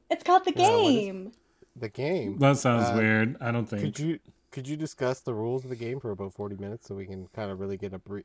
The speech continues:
Speaker 2: a really good understanding of it's game time, people?
Speaker 3: Whoa!
Speaker 1: Wah, wah, wah, wah, wah.
Speaker 2: That was good. That was a nice air horn.
Speaker 1: Yeah,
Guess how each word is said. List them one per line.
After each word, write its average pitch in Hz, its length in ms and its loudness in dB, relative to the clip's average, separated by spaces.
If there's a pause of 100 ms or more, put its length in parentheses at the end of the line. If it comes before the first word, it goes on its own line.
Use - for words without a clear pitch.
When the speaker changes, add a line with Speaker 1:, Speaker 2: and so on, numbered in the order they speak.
Speaker 2:
a 107 100 -8
really 123 400 -2
good 104 220 -6
understanding 104 720 -10 (480)
of 107 280 -2
it's 196 240 2
game 262 360 2
time, 220 300 6
people? 220 340 2
Speaker 3:
Whoa! 320 640 12
Speaker 1:
Wah, 415 160 12
wah, 339 60 8
wah, 466 180 12
wah, 440 280 8
wah. 370 880 4 (840)
Speaker 2:
That 131 120 -12
was 107 120 -14
good. 104 240 -10
That 107 60 -12
was 101 100 -10
a 104 60 -10
nice 101 240 -14
air 101 200 -6
horn. 101 280 -8
Speaker 1:
Yeah, 143 60 2